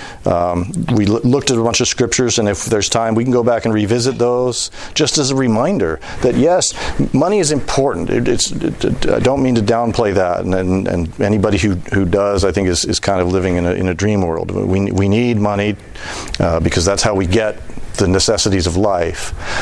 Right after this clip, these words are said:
But there are things more important than money. There are things more valuable than money. And we need to keep that in mind, too, as we make decisions and as we ha-, make,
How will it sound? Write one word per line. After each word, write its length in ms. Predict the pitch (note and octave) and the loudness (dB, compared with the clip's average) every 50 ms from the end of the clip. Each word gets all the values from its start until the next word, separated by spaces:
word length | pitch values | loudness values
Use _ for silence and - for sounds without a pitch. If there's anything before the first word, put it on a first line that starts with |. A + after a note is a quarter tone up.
| - - | -4 -2
But 100 | - A2 | 0 0
there 100 | F2 G#2 | 2 2
are 40 | G2 | 2
things 320 | - C3+ B2 B2 A#2+ G#2 - | 2 0 0 0 0 0 0
more 180 | A2 A2 G#2+ | 0 0 0
important 420 | G#2 F#2 - - G#2 - - F2+ E2+ | 0 0 0 0 -2 0 0 -2 -2
than 140 | E2 D#2 | -2 0
money. 320 | D#2 - - - - - - - - - - - - - - - - - - - - - - - | -2 -2 -2 -2 -2 -2 -4 -6 -8 -10 -12 -14 -14 -16 -16 -16 -16 -16 -16 -16 -16 -14 -4 0
There 120 | G#2+ G2 | 0 0
are 60 | G2 | 2
things 260 | F2 - A2+ A2 G#2 | 2 0 0 0 0
more 180 | F#2+ G#2+ G#2 F#2+ | 0 0 2 2
valuable 500 | E2 F#2+ F2+ F#2 F#2 F#2 F#2 D#2+ E2+ E2+ | 2 2 2 2 0 0 -2 -2 -4 -4
than 200 | E2 E2 F2 F#2 | -4 -4 -4 -2
money. 320 | - - - - - - - - - - - - | -2 -2 -2 -2 -4 -4 -6 -8 -10 -10 -6 -4
And 20 | |
we 140 | - D#3+ D#3 | -2 0 0
need 140 | C#3+ C3 A2 | 0 0 0
to 40 | - | 0
keep 200 | - A2 G2+ - | 0 0 0 0
that 180 | F2+ E2+ E2 | 0 0 2
in 80 | F2 E2+ | 2 0
mind, 260 | E2+ E2 E2 E2+ E2 | 0 0 0 -2 -2
too, 220 | - - G2 F2+ F2 | -2 0 0 0 0
as 100 | D#2+ G2 | 0 0
we 80 | F#2+ | 0
make 220 | F2+ F#2 F#2+ - - | 0 0 -2 -2 -4
decisions 640 | - - - G#2 F#2+ F2 F2+ F2 F#2 F#2 F2+ - | -4 -2 0 0 0 0 -2 -2 -4 -4 -2 -2
and 100 | G#2+ G2+ | 0 0
as 160 | F#2 F2+ E2+ E2 | 0 0 2 2
we 160 | F#2 F2+ F2 F2 - - - - - - - - - - - - - | 2 0 0 -2 -2 -4 -4 -2 -2 -4 -4 -6 -6 -8 -6 -4 -2
ha-, 140 | - - - | -2 0 2
make, 240 | - G2+ G#2 G2+ F#2+ | 2 2 2 0 -2